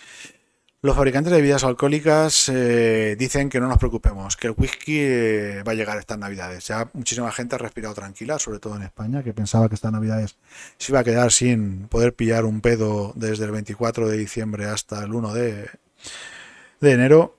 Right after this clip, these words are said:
Y nada, dicen las fábricas que no nos preocupemos, que está todo controlado y que si, eh, que ya se han apañado ellos para,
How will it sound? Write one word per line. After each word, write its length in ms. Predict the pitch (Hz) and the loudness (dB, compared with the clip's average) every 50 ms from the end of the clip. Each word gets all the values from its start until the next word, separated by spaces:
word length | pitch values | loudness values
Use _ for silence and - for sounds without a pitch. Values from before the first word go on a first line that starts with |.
| _ - | _ 2
Y 220 | 147 131 123 117 | 2 4 4 4
nada, 240 | 113 110 95 92 101 | 2 0 -2 -4 -8
dicen 220 | 110 101 - 113 | -8 -8 -6 -6
las 140 | 110 107 101 | -8 -6 -6
fábricas 360 | - 127 139 147 147 160 139 | -4 -4 -4 -2 -2 -4 -4
que 60 | - | -4
no 80 | 117 117 | -6 2
nos 40 | 104 | 4
preocupemos, 600 | - 120 - 117 113 131 127 135 147 156 147 - | 4 4 4 0 -4 -4 -4 -2 -2 -4 -4 -4
que 100 | - 117 | -2 -4
está 160 | 110 - - | -2 -2 -2
todo 160 | 117 - 120 110 | -2 0 -2 -2
controlado 540 | 117 107 107 104 104 113 120 135 147 151 | -2 -4 -6 -4 -4 -2 -2 0 2 0
y 60 | 139 113 | 0 0
que 100 | 117 98 | -2 -2
si, 280 | - - 107 98 101 | -2 -4 -4 -6 -8
eh, 280 | 98 95 95 95 95 101 - _ _ | -8 -8 -10 -10 -12 -14 -16 _ _
que 160 | _ - - 117 | _ -4 0 2
ya 120 | 120 123 | 2 2
se 120 | - - | 2 2
han 80 | 123 117 | 2 2
apañado 320 | 120 113 120 113 117 113 | 2 0 0 0 -2 0
ellos 160 | 117 131 131 123 | 0 0 0 2
para, 460 | - 113 104 107 104 104 104 104 | 0 0 0 -2 -4 -6 -8 -8